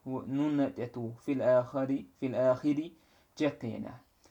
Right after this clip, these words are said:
ويسمى تنتيوك مثنى.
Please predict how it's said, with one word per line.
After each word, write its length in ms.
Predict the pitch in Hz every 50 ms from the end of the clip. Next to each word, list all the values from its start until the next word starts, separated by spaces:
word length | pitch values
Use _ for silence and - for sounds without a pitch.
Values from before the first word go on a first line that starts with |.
| _ _ _ _ _
ويسمى 760 | - 135 139 135 131 131 - 170 165 165 156 147 143 143 139
تنتيوك 720 | 139 139 127 117 113 - - 143 139 127 127 135 156 - -
مثنى. 920 | 123 123 135 139 131 - 151 147 147 143 131 120 113 110 92 95 110 113